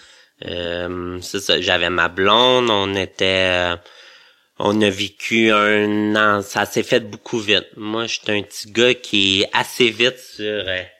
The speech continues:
mes patins. Qu'on s'est, on s'est parlé, euh, une semaine au téléphone,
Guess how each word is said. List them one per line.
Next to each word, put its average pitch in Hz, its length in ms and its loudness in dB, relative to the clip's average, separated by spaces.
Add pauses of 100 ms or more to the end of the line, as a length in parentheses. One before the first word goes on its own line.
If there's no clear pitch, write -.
(100)
mes 110 140 0
patins. 117 440 -2 (1120)
Qu'on 107 220 0
s'est, 113 380 2
on 107 180 2
s'est 107 200 -2
parlé, 113 840 2
euh, 90 180 2 (680)
une 139 140 2
semaine 135 380 0
au 120 80 -2
téléphone, 117 840 0